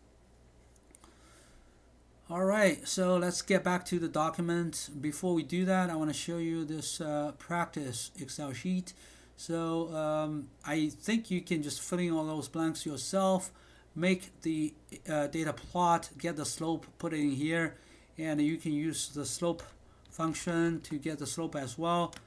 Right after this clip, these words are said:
Uh, let me show you how to do that. Over here, you need to enter the,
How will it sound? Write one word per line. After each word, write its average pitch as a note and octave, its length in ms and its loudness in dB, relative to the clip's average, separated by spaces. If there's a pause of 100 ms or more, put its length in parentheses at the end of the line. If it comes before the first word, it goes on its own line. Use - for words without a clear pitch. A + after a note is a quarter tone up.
(440)
Uh, C#3+ 140 -4
let D3 120 -2
me D3 80 0
show E3 220 -2
you D#3 120 -2
how D3 100 0
to C#3 80 -4
do E3 180 -2
that. E3+ 340 2
Over D3 140 -2
here, D#3 260 -2
you D3+ 160 2
need D3+ 220 -2
to D3+ 280 0
enter C#3 240 -6
the, C3+ 200 -4